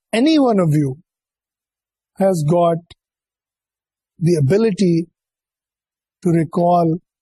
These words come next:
without rehearsal all ten digits that were read out. ٹھیک ہے، چیلنج ہے میرا۔ آپ میں سے کوئی ایسا نہیں ہے جو دس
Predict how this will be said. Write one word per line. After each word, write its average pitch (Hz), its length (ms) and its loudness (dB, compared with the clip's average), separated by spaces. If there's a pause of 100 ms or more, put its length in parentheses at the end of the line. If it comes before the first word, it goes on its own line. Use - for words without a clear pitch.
without 247 460 0
rehearsal 160 480 -4 (640)
all 220 300 0 (140)
ten 208 200 2 (120)
digits 160 480 -2
that 175 220 -2
were 190 100 2
read 147 240 0
out. 139 160 -4 (1900)
ٹھیک 175 120 -2
ہے، 294 60 0 (1000)
چیلنج 226 360 0
ہے 143 220 0
میرا۔ - 1700 -10
آپ 226 160 -4
میں 240 160 2
سے 254 80 0 (140)
کوئی 269 240 2
ایسا 233 220 0 (100)
نہیں 208 300 2
ہے 208 60 2 (120)
جو 202 60 2 (180)
دس 214 200 -2